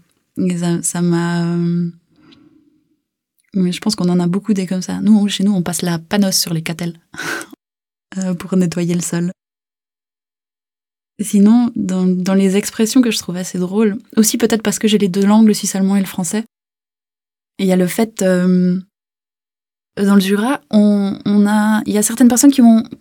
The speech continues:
pris des mots de l'allemand et qui les ont, euh, francisés.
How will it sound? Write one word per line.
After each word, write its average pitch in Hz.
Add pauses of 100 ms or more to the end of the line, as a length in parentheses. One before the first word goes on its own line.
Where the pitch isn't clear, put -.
(240)
pris -
des 247
mots 233
de 220
l'allemand 214
et 269
qui 214
les 202
ont, 214
euh, 190
francisés. 214